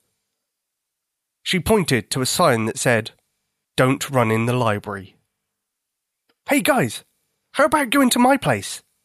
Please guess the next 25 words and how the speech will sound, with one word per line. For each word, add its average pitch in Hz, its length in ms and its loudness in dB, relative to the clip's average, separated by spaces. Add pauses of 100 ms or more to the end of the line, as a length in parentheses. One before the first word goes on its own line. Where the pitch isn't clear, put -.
(2000)
Too 139 200 -2
late. 98 440 -8 (1200)
A 156 60 -4
pile 190 280 2
of 120 140 -2
books - 300 -2
stacked - 520 -4
neatly 170 360 2
on 123 120 4
a 127 60 0
table 117 480 -2 (240)
crashed - 400 -2
to 131 140 0
the 127 100 -4
floor. 107 440 0 (2000)
Someone 269 300 2
must 131 200 0
have 156 60 -6
been 151 200 2
reading 139 340 2
loads 220 280 2
of 113 120 -8
books - 240 -2
about 127 240 -2
dinosaurs, 139 640 -2